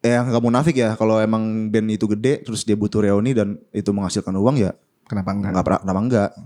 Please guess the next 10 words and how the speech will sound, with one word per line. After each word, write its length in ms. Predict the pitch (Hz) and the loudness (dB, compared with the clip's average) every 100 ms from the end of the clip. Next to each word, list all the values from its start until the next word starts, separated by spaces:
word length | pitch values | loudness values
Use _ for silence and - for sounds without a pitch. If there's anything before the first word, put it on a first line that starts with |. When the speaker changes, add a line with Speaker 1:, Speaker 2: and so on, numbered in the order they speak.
| - | -2
Speaker 1:
Cuman 220 | 110 139 | 2 2
kalau 200 | 127 117 101 | 4 2 2
u-, 140 | 110 | -2
bener 240 | 110 110 | -4 -2
kata 160 | 104 104 | -2 0
John 160 | 107 104 | 0 0
Lennon, 280 | 156 131 | 2 0
kalau 360 | 135 104 104 110 | 2 2 2 2
untuk 240 | 107 104 - _ _ | -2 -6 -8 _ _
terus, 460 | - 113 107 - | -6 0 0 -2